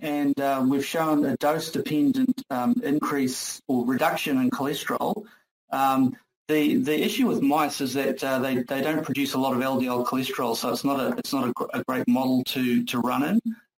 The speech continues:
Um, so we, we'll, uh, get the efficacy signal in, uh, in our human study, uh, w-, when we, uh,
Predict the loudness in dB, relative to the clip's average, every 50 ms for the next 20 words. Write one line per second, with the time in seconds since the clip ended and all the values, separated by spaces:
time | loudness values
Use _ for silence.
0 | -4 -2 0 0 2 2 2 2 2 2 2 0 -6 _ -8 -2 2 4 4 4
1 | 4 2 2 2 2 2 2 2 4 4 4 4 4 2 0 -2 -4 -8 -20 -14
2 | _ -2 0 0 2 0 -2 -6 _ -20 -20 -20 -18 -16 -14 -8 -4 -2 -2 0
3 | 0 0 -2 -2 -2 -2 -6 -6 -4 -4 -4 -4 -2 0 2 2 2 2 0 0
4 | 0 2 4 4 4 4 2 2 0 0 0 0 0 0 0 0 0 0 -2 -2
5 | -2 -2 -2 0 -2 -2 -2 -2 -2 0 0 0 -2 -2 -4 -6 -20 -20 _ _
6 | _ _ _ -4 -2 0 0 2 2 2 2 2 2 0 0 0 0 0 0 -2
7 | -6 -8 -4 0 2 2 4 4 4 4 2 2 2 2 2 2 2 0 0 -2
8 | -2